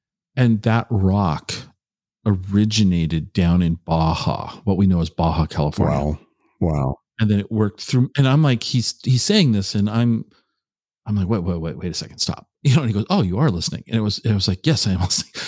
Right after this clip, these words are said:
Speaker 1: And it was just, but the way he described the rock movement through millions of years, that rock originally came down, and they're able to test it. Um,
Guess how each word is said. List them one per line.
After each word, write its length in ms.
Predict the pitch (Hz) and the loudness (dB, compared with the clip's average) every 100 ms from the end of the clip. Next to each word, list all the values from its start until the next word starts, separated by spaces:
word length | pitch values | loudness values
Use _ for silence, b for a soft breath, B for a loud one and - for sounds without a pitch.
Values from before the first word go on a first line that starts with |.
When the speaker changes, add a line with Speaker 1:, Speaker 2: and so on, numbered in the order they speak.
| B 131 | B -2
Speaker 1:
And 140 | 143 131 | 0 2
it 80 | |
was 140 | 127 117 | 0 2
just, 280 | 135 - - | 0 -2 -4
but 200 | 123 131 | -2 2
the 60 | |
way 140 | 123 127 | 2 2
he 120 | 123 | 0
described 540 | 113 - 123 113 107 | -2 -2 -2 0 0
the 100 | 101 | -2
rock 340 | 92 98 101 - | 0 0 -2 0
movement 580 | 104 90 92 87 - - _ _ _ _ - | 0 0 -6 -8 -10 -20 _ _ _ _ -2
through 160 | 117 | 2
millions 340 | 104 101 95 - | 2 2 0 -2
of 80 | |
years, 560 | 87 135 127 101 90 - - _ _ _ | 0 2 2 0 -2 -6 -8 _ _ _
that 240 | 101 101 | -4 0
rock 320 | 98 90 87 | 0 0 0
originally 560 | 107 95 90 98 92 92 - | -2 0 0 2 2 0 -2
came 220 | 107 87 | 0 0
down, 360 | 98 90 87 92 | 2 2 0 0
and 140 | 101 | 2
they're 160 | 104 104 | 2 2
able 160 | 104 98 | 0 -2
to 380 | - 98 95 95 - | 0 0 0 -4 -16
test 360 | - 127 - | -4 -2 0
it. 200 | 87 87 - _ | -2 -4 -8 _
Um, 320 | 98 92 90 | 0 2 2